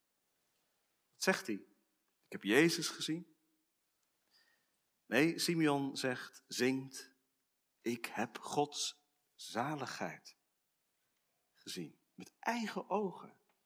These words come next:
God in de ogen gezien. "Ik heb Jezus omhelst." Zo gaat dat. Bij jou, bij mij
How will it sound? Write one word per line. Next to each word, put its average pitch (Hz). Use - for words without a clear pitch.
God -
in 156
de -
ogen 151
gezien. 92
"Ik -
heb 92
Jezus 139
omhelst." 90
Zo -
gaat 180
dat. -
Bij 82
jou, 170
bij 92
mij 156